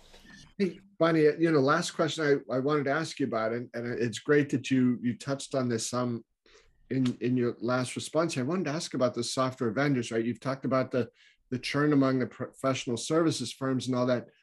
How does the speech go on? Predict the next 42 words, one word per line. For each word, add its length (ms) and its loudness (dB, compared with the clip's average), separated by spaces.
What 420 -2
are 600 0
the 380 -2
software 520 -2
vendors 440 -4
doing, 380 -4
or 180 2
what 300 2
do 100 2
you 160 6
feel 300 2
they 160 0
should 380 -4
be 140 2
doing 460 -4
to 120 -8
help 460 0
get 160 0
out 220 2
in 140 0
front 280 -4
of 120 -6
some 240 -6
of 60 -4
these 200 -4
changes? 500 -6
What, 220 0
what's 320 2
their 240 6
role 380 2
and 100 0
responsibility, 720 -2
especially 520 -2
for, 340 -2
you 80 0
know, 80 2
people 380 -2
listening 380 -2
who 140 0
have 280 0
projects 540 -4
underway 600 0